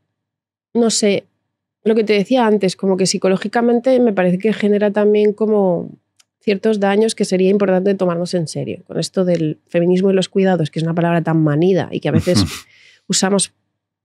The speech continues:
Speaker 1: mal, o sea, porque lo usamos mal. Joder, usándola bien, creo que debería servir también para,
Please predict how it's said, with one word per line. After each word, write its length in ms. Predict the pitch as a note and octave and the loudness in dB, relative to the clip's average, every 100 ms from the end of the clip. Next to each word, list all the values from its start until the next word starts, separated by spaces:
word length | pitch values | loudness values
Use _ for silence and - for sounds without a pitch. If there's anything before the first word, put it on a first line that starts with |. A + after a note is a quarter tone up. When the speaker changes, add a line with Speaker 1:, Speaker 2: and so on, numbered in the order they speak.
| _ | _
Speaker 1:
mal, 480 | F3+ E3 D3+ C#3 - _ _ _ _ | 0 0 -2 -6 -14 _ _ _ _
o 100 | _ | _
sea, 320 | - D3+ - - | -8 -8 -10 -20
porque 180 | - C#3 | -16 -8
lo 80 | |
usamos 400 | C#3 - C#3+ C#3+ D#3 | -4 -2 -4 -4 -2
mal. 320 | D3+ C#3 - _ _ _ _ _ _ _ _ _ _ _ - _ | -2 -2 -8 _ _ _ _ _ _ _ _ _ _ _ -20 _
Joder, 440 | _ G3+ F#3 E3+ - | _ 0 0 0 -6
usándola 500 | - - G3+ A3 G#3+ | -8 -2 2 2 2
bien, 440 | G3+ G#3 G3+ A#3 D4+ _ | 2 2 2 0 -8 _
creo 280 | F#3+ F#3+ | 0 0
que 220 | F#3 G3 F#3+ | 0 2 2
debería 360 | F3+ F3 F3+ | 2 0 -2
servir 380 | F3 F#3+ F#3 F#3 | -2 -2 0 0
también 340 | G3 F#3+ F#3+ | 0 2 2
para, 580 | F#3 G3 F3+ E3 D3 C#3+ | 0 0 0 0 -4 -8